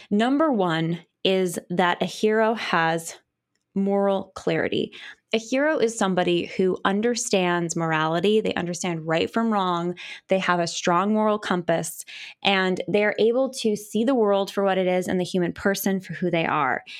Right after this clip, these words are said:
They, in this sense, can guide us. In this sense, they can actually lead us because they have moral clarity. The second thing is a hero lives out virtue. What is virtue? Virtue is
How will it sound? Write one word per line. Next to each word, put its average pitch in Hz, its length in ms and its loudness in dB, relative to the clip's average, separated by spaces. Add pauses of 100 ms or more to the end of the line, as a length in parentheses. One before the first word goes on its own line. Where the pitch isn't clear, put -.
(460)
They, 202 460 2 (640)
in 214 200 2
this 247 200 0
sense, 202 400 -2
can 190 320 -2
guide 180 300 2
us. - 360 -4
In 196 220 0
this 196 160 -2
sense, 196 320 -2
they 185 140 -2
can 180 180 -4
actually 170 380 -2
lead 185 180 2
us 165 180 -2
because 180 320 -2
they 185 80 0
have 170 180 -2
moral 165 260 0
clarity. - 500 -2 (320)
The 202 80 -10
second 294 300 0
thing 202 180 2
is 185 180 -2
a 190 140 0
hero 190 580 2
lives 185 360 0
out 170 220 0
virtue. 156 580 0 (500)
What 226 160 2
is 240 160 0
virtue? 185 460 0 (500)
Virtue 294 560 2
is 202 400 4